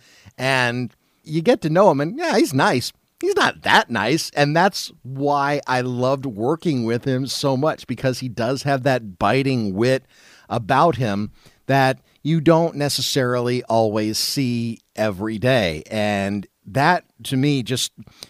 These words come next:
when you go beyond the surface of this great, incredible broadcaster, and you get to know him, and you get to know his wife, Luann, and you get to know his kids, Matt Miller, who does some radio work, uh, in Milwaukee as well, but,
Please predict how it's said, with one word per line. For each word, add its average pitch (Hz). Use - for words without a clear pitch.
when 139
you 135
go 135
beyond 117
the 113
surface 139
of 113
this 107
great, 117
incredible 101
broadcaster, 110
and 107
you 110
get 120
to 110
know 127
him, 98
and 131
you 131
get 143
to 131
know 139
his 117
wife, 127
Luann, 127
and 104
you 113
get 127
to 120
know 117
his 135
kids, 135
Matt 113
Miller, 104
who 120
does 123
some 113
radio 107
work, 107
uh, 98
in 113
Milwaukee 104
as 98
well, 113
but, 101